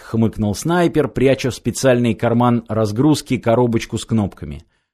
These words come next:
После чего запахнул пыльник и не спеша направился к месту битвы. Настя лежала на острых бетонных обломках, неестественно подогнув под себя левую руку.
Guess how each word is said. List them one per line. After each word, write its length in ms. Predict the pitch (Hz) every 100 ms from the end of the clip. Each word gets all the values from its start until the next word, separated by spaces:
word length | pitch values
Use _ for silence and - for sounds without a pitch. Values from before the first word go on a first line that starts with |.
| _
После 280 | 151 160 160
чего 300 | 147 156 165
запахнул 560 | 135 139 135 - 143 123
пыльник 560 | - 180 165 151 151
и 60 | 139
не 160 | 135 127
спеша 420 | - 123 156 147
направился 600 | 131 123 123 120 110 117
к 80 | -
месту 340 | 113 101 -
битвы. 460 | 98 90 - 71 65 _ _ _ _ _ _ -
Настя 440 | 135 165 - 147
лежала 440 | 131 117 143 151
на 160 | 139 135
острых 420 | 143 147 135 104
бетонных 540 | 107 110 135 127 123 123
обломках, 680 | 120 151 170 151 147 -
неестественно 840 | 131 135 131 - 151 - 139 131 117
подогнув 540 | 123 120 123 135 120
под 160 | 123 -
себя 300 | 123 113 120
левую 420 | 117 110 110 107
руку. 400 | 90 73 -